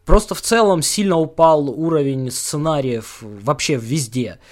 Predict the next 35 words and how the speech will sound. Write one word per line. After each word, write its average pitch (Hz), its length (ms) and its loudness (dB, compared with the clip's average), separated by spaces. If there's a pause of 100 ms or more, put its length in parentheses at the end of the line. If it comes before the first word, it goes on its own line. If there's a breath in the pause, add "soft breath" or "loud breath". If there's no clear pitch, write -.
(320 loud breath)
Э, 143 540 2
научной 180 520 2
фантастики 220 580 -2
как 147 200 -4
таковой 151 500 -4
я 127 220 -4
так 139 220 -8
особо 131 400 -4
и 127 160 -2
не 151 120 -2
вспомню 147 440 -2
за 117 140 -8
послед-, - 240 -10
вот 139 100 -2
был 220 220 2
этот 131 180 -2
с - 80 -8
Томом 175 220 -2
Крузом, 226 340 -4
да, 175 100 2
или 131 80 -2
с 117 60 -8
Брэдом 143 240 -6
Питтом, 120 300 -10
я 107 100 -6
уже 110 120 -8
забыл, 123 200 -10
я 110 80 -6
их 107 80 -14
путаю 127 320 -10
все - 180 -16
время. 98 280 -16
Вот 92 120 -18
недавно 117 440 -10
там, 98 200 -20